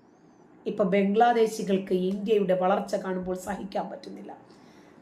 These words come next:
കാരണം ഇന്ത്യ കൊടുക്കുന്ന നക്കുന്നുണയും തിന്നിട്ടാണല്ലോ അവരും ജീവിക്കുന്നത്. പാകിസ്ഥാനികൾക്കാണെങ്കിലും ധാന്യവും മറ്റുമൊക്കെ ഇന്ത്യ തന്നെ കൊടുക്കണം. അതും വാങ്ങിച്ച് തിന്നിട്ടാണ് ഇന്ത്യക്കെതിരെ ചലച്ചുകൊണ്ടിരിക്കുന്നത്. ഇരിക്കട്ടെ.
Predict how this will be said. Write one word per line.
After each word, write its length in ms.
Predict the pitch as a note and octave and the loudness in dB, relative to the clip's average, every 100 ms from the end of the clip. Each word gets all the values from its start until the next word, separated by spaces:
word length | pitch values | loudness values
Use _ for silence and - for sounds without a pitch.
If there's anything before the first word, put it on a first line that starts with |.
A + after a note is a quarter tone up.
| - - - - - - F3+ | -20 -20 -20 -20 -20 -4 0
കാരണം 360 | E3+ F#3+ F#3+ F#3+ | 2 0 -2 -2
ഇന്ത്യ 240 | F3+ G#3+ | 0 2
കൊടുക്കുന്ന 420 | G3+ G3 G3 G#3 | 4 2 2 0
നക്കുന്നുണയും 580 | G3+ F#3+ G#3+ G#3+ G#3 G#3 | 2 2 0 0 -2 0
തിന്നിട്ടാണല്ലോ 580 | G3 G3 G#3 G3+ G3+ G3 | 0 0 2 2 4 4
അവരും 320 | F3+ F#3+ G#3 | 4 2 0
ജീവിക്കുന്നത്. 460 | G3 G3 G3 F#3 F#3 | 0 0 0 0 2
പാകിസ്ഥാനികൾക്കാണെങ്കിലും 1400 | F#3 G3+ G3+ F#3 G3 G3 G3 F#3+ F#3+ F3 E3 - - - - - F3 | 2 0 0 0 2 0 0 0 0 -2 -4 -8 -20 -20 -20 -12 2
ധാന്യവും 440 | F#3+ G3 G#3 A3 | 4 6 4 2
മറ്റുമൊക്കെ 420 | G#3 A3 G3+ G3 | 0 0 -2 2
ഇന്ത്യ 280 | G#3+ G3+ A3+ A3 | 2 4 4 4
തന്നെ 160 | A3 | 4
കൊടുക്കണം. 540 | G#3+ G#3 G3 F#3 F3+ F#3 | 4 6 4 2 -4 -4
അതും 200 | G3 G3+ | -2 2
വാങ്ങിച്ച് 300 | G3 G3 A3 | 2 2 0
തിന്നിട്ടാണ് 440 | G3 G#3+ G#3 G#3 | 0 0 0 0
ഇന്ത്യക്കെതിരെ 460 | G3+ G#3+ G#3 G#3 A3 | 2 2 2 0 0
ചലച്ചുകൊണ്ടിരിക്കുന്നത്. 720 | G#3+ G#3 A#3 A3+ A#3+ G#3+ G#3 | 0 0 -2 -4 -4 -4 -4
ഇരിക്കട്ടെ. 380 | G3+ G3+ G3 | -2 -4 -8